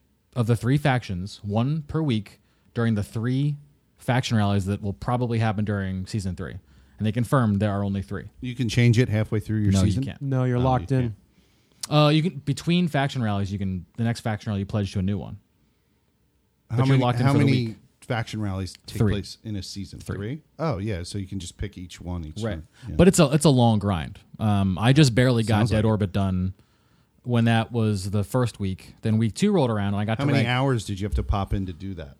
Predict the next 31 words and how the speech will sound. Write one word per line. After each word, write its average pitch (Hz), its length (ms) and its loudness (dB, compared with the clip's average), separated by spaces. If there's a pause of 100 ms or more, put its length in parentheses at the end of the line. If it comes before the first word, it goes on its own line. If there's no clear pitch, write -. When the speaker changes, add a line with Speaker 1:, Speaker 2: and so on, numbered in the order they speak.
(100)
Speaker 1:
Well, 135 200 -2 (100)
<laughs> 101 100 -10
it's 131 380 -2
variable 185 440 4
because, 120 720 0 (160)
uh, 101 460 0
there's 107 200 -2
a 113 40 0
little 123 100 -2
bit 123 100 2
of 117 80 0
R 113 140 2
N 113 120 4
G. 104 420 0 (100)
There's 117 120 -2
also, 123 600 0 (120)
uh, 110 200 -6
an 110 60 -4
armor 117 240 0
set - 240 -2
you 123 80 -4
could 127 120 -6
wear 123 340 -2 (220)
that 104 120 -4
gives 104 220 0
you 110 80 4
more, 107 480 2 (480)
uh, 95 360 0
more 107 220 0
tokens, 123 400 2
essentially, 123 500 -2